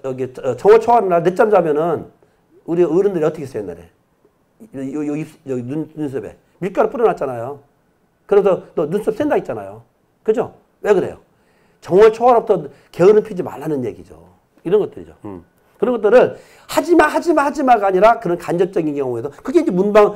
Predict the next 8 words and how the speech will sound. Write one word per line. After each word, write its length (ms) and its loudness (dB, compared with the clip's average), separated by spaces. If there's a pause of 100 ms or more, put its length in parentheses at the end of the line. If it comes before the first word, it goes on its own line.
(160)
문-, 320 -4
문방-, 640 2
문방도라든지 1600 2 (240)
뭐 220 2
이런 440 0
그 80 -4
뭐죠? 460 -2
그 340 -2